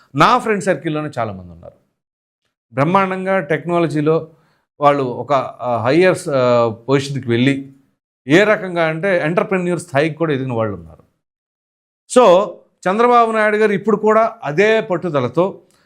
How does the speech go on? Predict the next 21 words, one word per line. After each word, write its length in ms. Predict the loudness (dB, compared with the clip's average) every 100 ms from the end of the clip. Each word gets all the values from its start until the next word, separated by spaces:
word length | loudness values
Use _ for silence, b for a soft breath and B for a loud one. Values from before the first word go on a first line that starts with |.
| -2
అదే 220 | 2 6
విజన్తో 380 | 4 2 -4 -4
ఉన్నారు 480 | -4 0 0 0 -2
అనడానికి 360 | -6 -2 -2 0
గల 100 | -4
కారణం 400 | -2 -2 -2 -6
ఏంటో 160 | -8 -8
తెలుసా? 440 | -10 -4 -4 -4 -8 b b b -10
ఇప్పుడు 420 | 2 2 2 0
అమరావతిలో 680 | 0 2 2 2 0 -6 -6
ఈ 120 | -8
క్వాంటం 500 | -10 -4 -4 -2 -4
వ్యాలీకి 340 | 0 0 -2 -10
సంబంధించింది. 800 | -12 -10 -12 -16 -20 -20 -20 -20 _ _ _ _
ఈ 120 | -2 -2
క్వాంటం 600 | 2 2 2 0 -2 0
వ్యాలీ 400 | 0 0 -2 -10 _ _ -10
దీనికి 380 | -2 0 0 0
సంబంధించి 600 | -2 0 0 -2 -2 -2
నిన్న 320 | 0 2 2
కార్యక్రమంలో 1040 | 2 -2 -2 -6 -8 -6 -4 -2 -2 -6